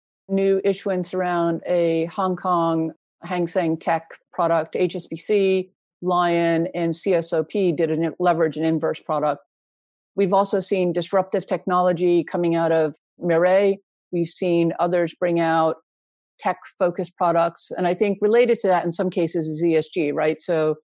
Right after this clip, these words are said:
looking at products that are gonna benefit the, uh, environment or the way we work, I would say those are probably two of the biggest themes that we've seen.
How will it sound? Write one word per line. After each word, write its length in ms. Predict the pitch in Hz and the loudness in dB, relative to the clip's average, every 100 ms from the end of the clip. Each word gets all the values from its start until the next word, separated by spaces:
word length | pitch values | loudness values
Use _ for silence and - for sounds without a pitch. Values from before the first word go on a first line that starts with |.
| _ _ - | _ _ -2
looking 320 | 190 190 185 | -2 0 -2
at 140 | 165 - | -2 0
products 320 | 180 165 - | 0 0 -2
that 100 | 160 | -2
are 80 | 160 | 0
gonna 160 | 156 | -2
benefit 560 | 156 170 165 - 156 - - | 0 0 0 0 -2 0 -2
the, 240 | 160 160 | 0 2
uh, 260 | 156 151 147 170 | 2 2 0 -2
environment 800 | 165 170 170 165 160 156 151 - | 0 2 2 2 2 0 -2 -4
or 500 | 160 156 156 151 147 _ _ | -2 2 2 2 -2 _ _
the 80 | 170 | 0
way 180 | 165 165 | 2 4
we 140 | 156 | 2
work, 360 | 151 165 147 151 _ _ | 2 2 2 -2 _ _
I 60 | 170 | -6
would 140 | 170 | -4
say 160 | 165 160 | -2 -2
those 280 | 156 170 143 | 2 0 0
are 80 | 160 | -4
probably 340 | 165 151 160 | -4 -2 -4
two 200 | - 185 | -2 -2
of 60 | 156 | 0
the 60 | |
biggest 400 | 147 175 175 - | 0 -2 -2 -4
themes 240 | 208 202 202 | -4 -4 -4
that 100 | 208 | -4
we've 140 | 214 | -4
seen. 400 | - 226 233 | -4 -4 -4